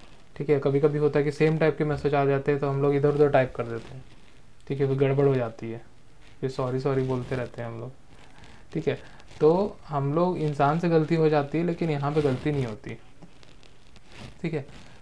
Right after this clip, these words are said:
तो जब भी कोई भी application install होता है, उसका साथ में port number होता है, ठीक है। तो port number के साथ में आईपी एड्रेस भी होगा, ठीक है, ठीक है।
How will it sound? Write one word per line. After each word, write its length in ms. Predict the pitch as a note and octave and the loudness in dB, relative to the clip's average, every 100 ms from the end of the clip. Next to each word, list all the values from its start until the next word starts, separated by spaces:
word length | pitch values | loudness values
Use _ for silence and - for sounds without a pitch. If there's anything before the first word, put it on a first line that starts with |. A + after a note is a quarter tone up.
| - | -6
तो 60 | D3 | 2
जब 260 | D3 C#3 | 4 4
भी 260 | E3+ G#3 G#3 | 4 4 2
कोई 240 | - D#3+ D#3+ | 4 4 6
भी 180 | F3+ G3+ G3+ - - - - - - - - D#3 | 4 2 0 -4 -16 -18 -16 -16 -16 -16 -10 -4
application 540 | C#3 C#3 C3+ C#3 E3+ | -2 2 2 2 2
install 320 | D#3+ - D3+ D3+ | 0 0 2 4
होता 200 | C#3 E3 | 4 2
है, 60 | |
उसका 180 | F#3+ G3 | 2 0
साथ 300 | - C3+ C3 | 4 4 4
में 80 | F#3+ F#3 | 0 4
port 300 | D#3 D#3+ D#3+ | 6 6 4
number 280 | C#3 A2+ G#2+ | 0 0 -4
होता 220 | - - | -6 -10
है, 80 | - - - - - - | -12 -16 -18 -18 -18 -8
ठीक 100 | D3 | -2
है। 60 | G3 | 2
तो 100 | G#3+ G#3+ - | 2 2 10
port 300 | D#3+ F3 F#3 | 10 10 4
number 300 | F#3 F#3+ F#3 | 4 4 4
के 160 | F#3+ | 2
साथ 520 | F#3 - B2+ D3 D3+ E3+ | 2 6 8 8 4 0
में 320 | F3 F#3+ G#3 - - - - | 2 2 -2 -8 -20 -10 -2
आईपी 280 | C3 C3 E3 | -2 2 2
एड्रेस 340 | E3 E3 E3+ | 4 2 2
भी 180 | D#3+ F3 | 2 2
होगा, 440 | E3 D#3 E3+ G3+ G#3 - - - - - | 4 4 2 -2 -4 -12 -20 -20 -20 -8
ठीक 120 | D#3 | 0
है, 140 | F3 A3 - - - - - - - - - - - - - - | 2 2 -2 -18 -20 -20 -20 -20 -20 -20 -18 -18 -18 -20 -8 -4
ठीक 100 | |
है। 100 | G3 | -2